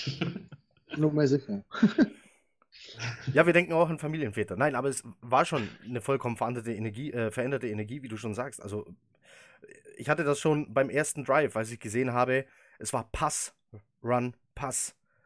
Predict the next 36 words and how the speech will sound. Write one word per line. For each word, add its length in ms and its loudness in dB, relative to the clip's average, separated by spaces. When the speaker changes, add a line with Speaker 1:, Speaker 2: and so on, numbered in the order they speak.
Speaker 3:
und 140 -2
nicht 220 0
Inside 340 2
Run, 160 0
Inside 340 -4
Run, 160 -2
Screen. 380 -6
Was 180 -4
du 60 -2
ja 160 6
jetzt 140 0
über 200 -2
Wochen 260 -4
bei 240 2
jedem 360 -2
Drive 340 -6
hattest. 420 -8
Äh, 300 2
Knut, 260 0
wie 100 0
war's 180 6
bei 100 -2
dir? 280 0
Gleich, 420 2
gleich 220 6
nach 180 6
den 180 2
ersten 260 -2
beiden 220 4
Drives 280 2
gesehen, 360 2
hier 200 4
ist 140 -2
alles 260 2
anders? 480 -2
Oder, 420 4